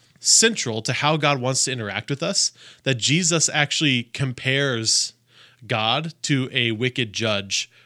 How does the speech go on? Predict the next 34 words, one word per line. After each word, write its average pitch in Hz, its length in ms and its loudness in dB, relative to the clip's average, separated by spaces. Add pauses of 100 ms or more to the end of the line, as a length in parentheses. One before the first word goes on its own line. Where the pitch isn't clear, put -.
(100)
who 127 140 -2
just 120 200 -2
gets 135 140 -4
pestered 131 380 -2
enough 110 240 -6
to 120 60 -6
say - 160 0
yes 107 340 -2
to 110 120 -8
a 107 60 -8
thing, 101 400 -16
right? 131 220 0
Like, 131 160 -2
that's, - 440 0 (760)
uh, 151 180 2
it, 160 240 -2
it's 160 220 -2
obviously 160 440 -2
so 185 720 0 (100)
central 127 960 0 (260)
and 127 100 -2
so 170 240 0
important 120 800 -6
to 113 560 -4
how 143 280 0
God 123 320 0
wants 120 300 -2
to - 80 -8
operate 107 320 -6
in 101 80 -10
the 101 80 -12
world. 104 240 -8
He 135 120 0
wants 113 720 2